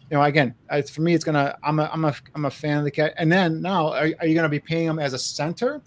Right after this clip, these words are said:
or as a guard, right? So if you bring a new coaching staff in, now they say, "No, we wanna make him a center." Now you have a whole different, different, you know, ball game there. Now, now if you, if the teams are coming in competing with you salary wise and they wanna pay him as a, as a guard,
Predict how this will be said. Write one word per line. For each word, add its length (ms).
or 80
as 140
a 60
guard, 440
right? 260
So 160
if 120
you 80
bring 180
a 40
new 120
coaching 380
staff 340
in, 140
now 160
they 80
say, 200
"No, 120
we 100
wanna 240
make 220
him 180
a 60
center." 480
Now 260
you 120
have 120
a 40
whole 420
different, 520
different, 340
you 80
know, 240
ball 220
game 180
there. 180
Now, 260
now 280
if 100
you, 140
if 140
the 100
teams 260
are 60
coming 240
in 80
competing 480
with 220
you 120
salary 400
wise 300
and 100
they 60
wanna 180
pay 240
him 140
as 140
a, 180
as 80
a 80
guard, 400